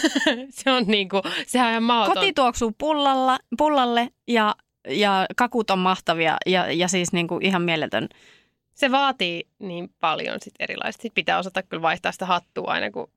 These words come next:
Speaker 1: tekee eri rooleja.
Speaker 2: Kyllä.
Speaker 1: Joo, mäkin haluaisin olla tota.
Speaker 2: Joo.
Speaker 1: Ja mun äiti oli tota.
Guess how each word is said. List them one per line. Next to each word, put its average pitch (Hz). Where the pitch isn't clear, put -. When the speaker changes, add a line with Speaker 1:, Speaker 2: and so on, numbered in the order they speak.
Speaker 1:
tekee 98
eri -
rooleja. 170
Speaker 2:
Kyllä. 196
Speaker 1:
Joo, 220
mäkin 254
haluaisin 185
olla 175
tota. 202
Speaker 2:
Joo. 185
Speaker 1:
Ja 220
mun 233
äiti 185
oli 175
tota. 196